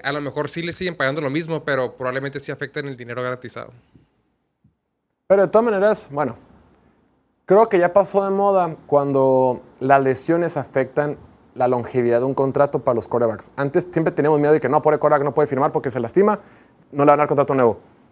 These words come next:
Speaker 2: Una de las mayores críticas del franchise tag, la etiqueta de jugador franquicia, es lo malo de la etiqueta de jugador franquicia es que solo es por un año. Y si te, si te lastimas, ya no te pagan. Vimos cómo Dak Prescott se tronó el to-, fue el, fue el tobillo, ¿no? Sí, se tronó el tobillo, queda fuera toda la temporada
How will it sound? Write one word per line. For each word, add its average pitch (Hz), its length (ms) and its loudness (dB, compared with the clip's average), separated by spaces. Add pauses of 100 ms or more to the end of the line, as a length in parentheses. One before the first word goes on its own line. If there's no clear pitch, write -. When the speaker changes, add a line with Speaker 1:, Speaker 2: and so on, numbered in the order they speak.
(580)
Speaker 2:
Una 156 160 2
de 170 80 6
las 143 100 0
mayores 135 260 2
críticas 156 400 0
del 120 120 -2
franchise 143 420 0
tag, 156 180 4
la 131 60 -4
etiqueta 113 320 0
de 131 40 2
jugador 123 200 4
franquicia, 139 420 0
es 123 80 0
lo 117 120 2
malo 156 200 4
de 220 60 4
la 190 80 4
etiqueta 143 300 -2
de - 20 0
jugador 156 140 2
franquicia 175 480 -2
es 139 100 -6
que 170 100 -2
solo 160 140 -4
es 151 80 -4
por 165 140 -2
un 156 80 0
año. 123 240 0
Y 135 60 -6
si 151 100 -4
te, 110 180 -8
si 143 100 2
te 131 80 -2
lastimas, 214 440 2 (260)
ya 147 140 6
no 156 80 6
te 151 100 -2
pagan. 117 320 4 (340)
Vimos 143 220 -2
cómo 151 160 0
Dak 147 160 2
Prescott 143 320 0
se 117 140 -4
tronó 113 320 2
el 160 80 0
to-, 117 140 2
fue 143 160 -2
el, 139 120 -16
fue 139 120 -8
el - 40 -10
tobillo, 139 240 -4
¿no? 143 140 -10 (140)
Sí, 151 200 -2 (160)
se 120 140 -2
tronó 165 200 4
el 208 80 2
tobillo, 185 360 4
queda 170 100 2
fuera 175 220 2
toda 175 140 4
la - 20 -12
temporada 160 500 4